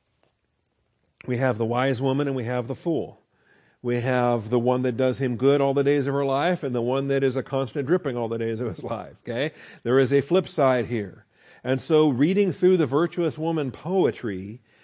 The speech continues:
I, I think it's useful to stop and consider at each step of the way, what's the flip side? If, if the virtuous woman is this,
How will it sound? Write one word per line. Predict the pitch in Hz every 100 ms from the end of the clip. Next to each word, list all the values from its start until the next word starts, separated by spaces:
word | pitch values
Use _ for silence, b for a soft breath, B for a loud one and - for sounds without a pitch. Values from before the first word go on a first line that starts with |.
| b b _
I, | 120 143 123 196
I |
think | 208 131 123
it's | 123 117
useful | 120 101 - 104 135 -
to | 135 131 131 135
stop | 123 135 135 165
and | 143
consider | 147 - 165 139
at | 123
each | 143
step | - 151 151
of | 139
the | 147
way, | 170 151
what's | 131 139
the | 139
flip | 139 190 -
side? | - - - _ _ b b b b b -
If, | 131 135
if | 131 131 117
the | 110
virtuous | 127 170 180 151
woman | 160 151 139
is | 110 104
this, | 170 147 95 131 - -